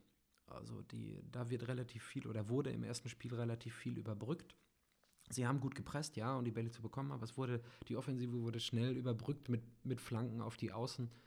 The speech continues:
und dann wurde auf die zweiten Bälle gegangen und da war halt Braunschweig in der Defensive,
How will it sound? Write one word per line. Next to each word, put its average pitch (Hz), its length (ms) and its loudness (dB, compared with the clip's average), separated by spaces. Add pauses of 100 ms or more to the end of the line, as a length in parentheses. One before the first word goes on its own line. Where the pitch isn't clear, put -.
(380)
und 113 200 4
dann 113 220 6
wurde 120 160 6
auf - 100 -2
die 139 120 -2
zweiten 110 340 0
Bälle 113 200 2
gegangen 110 360 0
und 110 160 -2
da 113 340 2
war 117 200 2
halt 110 160 2
Braunschweig 110 580 -2
in 113 80 0
der 107 100 0
Defensive, 107 600 0